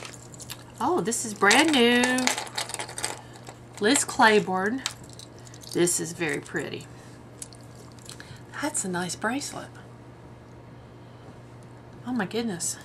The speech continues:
Yep, I will sell that. Ooh, this pin is missing a pearl, but I can fix that probably.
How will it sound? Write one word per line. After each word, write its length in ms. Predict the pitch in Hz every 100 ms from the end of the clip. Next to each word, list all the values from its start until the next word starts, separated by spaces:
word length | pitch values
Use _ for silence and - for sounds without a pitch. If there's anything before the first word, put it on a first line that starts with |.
| -
Yep, 260 | 247 247 -
I 160 | 214 247
will 80 |
sell 300 | 180 - 240
that. 360 | 233 226 196 165 - - - - - - - - - - - - - - - - - - - - 339
Ooh, 320 | 508 403 - - - -
this 180 | 240 233 -
pin 360 | 311 285 269
is 180 | 214 202
missing 460 | 226 233 247 220 220
a 120 | 202
pearl, 640 | 185 - 269 277 160 254 - - - - - - - - - - - - - - - -
but 180 | 214 -
I 320 | 202 247 254 -
can 1040 | - - 214 202 196 202 202 196 190 185 - -
fix 400 | - 440 427 -
that 280 | 185 156
probably. 680 | - 196 180 175 214 269 359